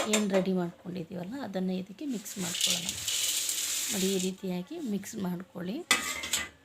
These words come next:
ಚೆನ್ನಾಗಿ ಮಿಕ್ಸ್ ಮಾಡಿದ ನಂತರ ಬಾಣಲೆಯಲ್ಲಿ ಚೆನ್ನಾಗಿ ಮಿಕ್ಸ್ ಮಾಡಿ ಒಂದು ಬೇರೆ ಬೌಲ್ಗೆ ಹಾಕ್ಕೊಳ್ಳಿ.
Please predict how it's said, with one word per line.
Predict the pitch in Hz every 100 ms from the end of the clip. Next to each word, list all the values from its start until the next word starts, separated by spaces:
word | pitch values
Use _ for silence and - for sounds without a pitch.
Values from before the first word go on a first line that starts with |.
| - -
ಚೆನ್ನಾಗಿ | 247 254 254 226 247
ಮಿಕ್ಸ್ | 226 214 - -
ಮಾಡಿದ | 196 185 180 190
ನಂತರ | 180 - - 190 311 - - - - - - - - - - -
ಬಾಣಲೆಯಲ್ಲಿ | 202 190 196 196 185 185 185
ಚೆನ್ನಾಗಿ | 185 180 180 -
ಮಿಕ್ಸ್ | 185 165 -
ಮಾಡಿ | 190 185 180 285 - - - - - - - - - - - - - - -
ಒಂದು | 220 214 220 233 - - -
ಬೇರೆ | 208 196 196
ಬೌಲ್ಗೆ | 185 180 170 175
ಹಾಕ್ಕೊಳ್ಳಿ. | 175 - 185 185